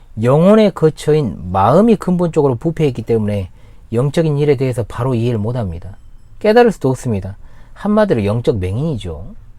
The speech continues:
고린도전서 일 장 십팔 절에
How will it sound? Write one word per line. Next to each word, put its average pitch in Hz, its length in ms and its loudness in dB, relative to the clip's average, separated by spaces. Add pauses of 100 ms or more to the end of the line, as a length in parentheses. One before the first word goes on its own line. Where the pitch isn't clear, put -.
(540)
고린도전서 131 580 -2
일 120 140 -2
장 123 160 -4
십팔 147 380 -10
절에 135 300 -2